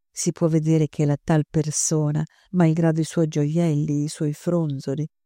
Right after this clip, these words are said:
le sue onorificenze o i suoi belletti,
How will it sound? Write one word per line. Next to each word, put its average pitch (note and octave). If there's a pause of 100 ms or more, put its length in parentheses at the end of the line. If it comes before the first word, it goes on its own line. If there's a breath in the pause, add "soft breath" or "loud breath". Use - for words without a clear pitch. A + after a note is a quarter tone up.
(220)
le E3+
sue G3+
onorificenze F#3+
o C#3+
i D3
suoi E3
belletti, D3